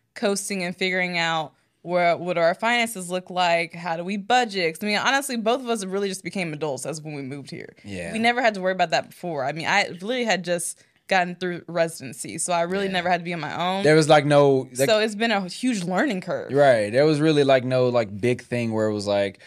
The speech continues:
Speaker 2: "Oh, I have to do all of this and be an adult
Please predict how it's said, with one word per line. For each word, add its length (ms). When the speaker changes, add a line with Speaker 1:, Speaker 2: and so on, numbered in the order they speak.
Speaker 2:
"Oh, 60
I 100
have 180
to 80
do 200
all 300
of 100
this 380
and 340
be 140
an 100
adult 460